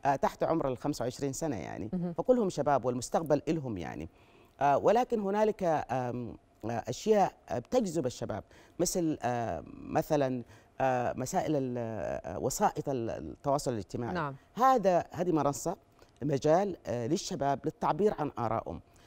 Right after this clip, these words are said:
Speaker 1: آه، للتعبير عن، آه، عن ال-، شوقهم، آه، ل-، لمسألة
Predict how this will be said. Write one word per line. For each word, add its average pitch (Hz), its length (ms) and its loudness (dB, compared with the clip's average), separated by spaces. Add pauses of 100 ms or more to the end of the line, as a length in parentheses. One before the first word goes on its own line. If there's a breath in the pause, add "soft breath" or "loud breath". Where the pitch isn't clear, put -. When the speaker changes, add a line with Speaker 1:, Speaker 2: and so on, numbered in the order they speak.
(180 soft breath)
Speaker 1:
آه، 127 180 2
للتعبير 156 840 2
عن، 143 460 0
آه، 117 280 -4 (100)
عن 120 540 -4
ال-، 107 380 -8
شوقهم، 156 680 2 (380 soft breath)
آه، 120 240 2
ل-، 139 380 -2
لمسألة 131 800 -2